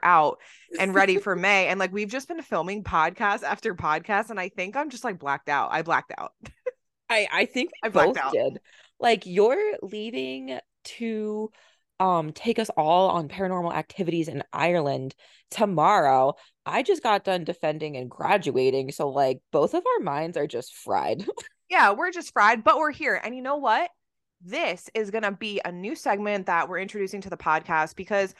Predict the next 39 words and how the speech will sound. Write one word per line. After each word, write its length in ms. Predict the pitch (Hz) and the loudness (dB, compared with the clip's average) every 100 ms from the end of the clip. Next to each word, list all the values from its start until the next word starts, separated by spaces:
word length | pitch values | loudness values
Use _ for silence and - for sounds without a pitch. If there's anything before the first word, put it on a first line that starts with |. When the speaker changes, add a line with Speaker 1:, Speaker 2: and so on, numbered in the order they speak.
| - _ | -20 _
Speaker 1:
Ted 180 | - 381 | 0 2
and 80 | 554 | 4
I 240 | 571 587 466 | 6 6 6
were 100 | 359 | 2
sitting 300 | - 226 226 | 0 -2 0
here 200 | 220 190 | 2 2
and 140 | 185 | 0
saying, 380 | - 175 170 165 _ _ - | -6 -6 -6 -12 _ _ -10
we 100 | 226 | -4
just 160 | 480 - | -4 0
kinda 220 | 403 427 | 0 0
come 180 | 220 160 | -4 -4
on 160 | 147 | -4
here 400 | 165 170 185 240 _ _ _ - | -4 -4 -4 -6 _ _ _ -4
and 140 | 196 | -2
just 200 | 202 208 | -2 0
go, 300 | 196 175 160 _ _ - | 2 4 2 _ _ -4
"And 120 | 233 | -2
here 220 | 254 440 494 | 0 0 2
is 100 | 359 | 0
my 160 | 330 349 | -2 -4
fifteen-page 680 | 359 349 370 339 302 269 - | -6 -8 -8 -8 -8 -10 -14
thesis 380 | 226 226 196 170 | -16 -8 -6 -4
on 100 | 202 | -2
why 160 | 208 277 | 0 0
Hecate 640 | - 262 247 254 247 190 | -2 -4 0 0 -2 -4
is 140 | 185 180 | -4 0
not 240 | 208 262 | 0 0
just 180 | 269 - | -4 -10
the 60 | |
mother 260 | 170 151 143 | -8 -6 -6
of 120 | 131 | -8
witches, 380 | 139 147 135 135 | -8 -8 -10 -8
and 120 | - | -6
it's 100 | 247 | 0
not 160 | 359 370 | 2 4
found 240 | 294 311 | 4 4
anywhere." 440 | 247 175 151 127 - _ _ _ - | 2 0 0 -2 -8 _ _ _ -4
And 440 | 302 269 208 180 | 0 0 -2 -6